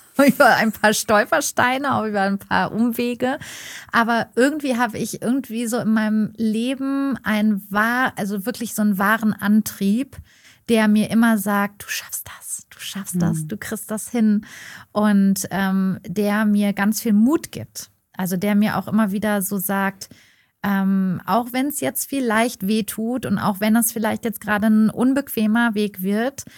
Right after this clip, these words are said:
Speaker 1: mach das, weil es wird sich auszahlen. Es wird sich am Ende,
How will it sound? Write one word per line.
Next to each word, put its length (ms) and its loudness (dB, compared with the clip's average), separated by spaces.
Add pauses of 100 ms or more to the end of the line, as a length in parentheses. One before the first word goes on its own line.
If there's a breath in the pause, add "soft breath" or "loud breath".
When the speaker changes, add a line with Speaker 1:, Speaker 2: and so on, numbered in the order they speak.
(640 loud breath)
Speaker 1:
mach 380 4
das, 500 0 (120)
weil 280 0
es 280 0
wird 260 0
sich 420 -6 (160)
auszahlen. 600 0
Es 160 -6
wird 160 -2
sich 180 -6
am 140 -4
Ende, 400 2